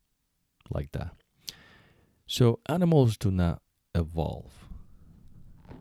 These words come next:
There is no such a thing as evolution. You're gonna learn that God creates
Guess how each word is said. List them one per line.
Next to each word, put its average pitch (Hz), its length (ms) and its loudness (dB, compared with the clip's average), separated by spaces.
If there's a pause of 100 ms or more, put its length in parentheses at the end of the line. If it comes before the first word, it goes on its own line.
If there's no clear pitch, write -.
(1000)
There 90 240 4
is 90 160 0
no 87 300 4
such - 260 -10
a 76 60 -6
thing - 360 -8
as - 260 -16 (140)
evolution. 76 760 -6 (1300)
You're 131 140 4
gonna 120 240 4
learn 82 300 2
that 76 180 -2
God 71 240 -6
creates - 880 -4